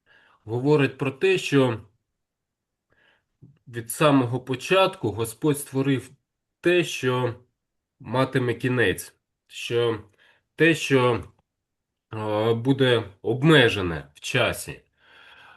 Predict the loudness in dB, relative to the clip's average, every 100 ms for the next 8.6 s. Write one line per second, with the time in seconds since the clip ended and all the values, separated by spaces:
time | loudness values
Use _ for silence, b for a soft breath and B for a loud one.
0 | b -10 -4 0 0 -2 -10 _ _ _
1 | _ _ _ _ 0 6 8 6 4 -8
2 | _ _ _ _ _ b b b b b
3 | b b 0 4 6 4 0 -12 -2 2
4 | 2 2 0 -4 b b b _ _ _
5 | _ _ _ -20 b b b b _ -4
6 | -2 -2 0 2 4 2 0 -6 -12 _
7 | -12 -8 -2 2 4 2 2 0 0 0
8 | 2 0 -2 -2 -2 -4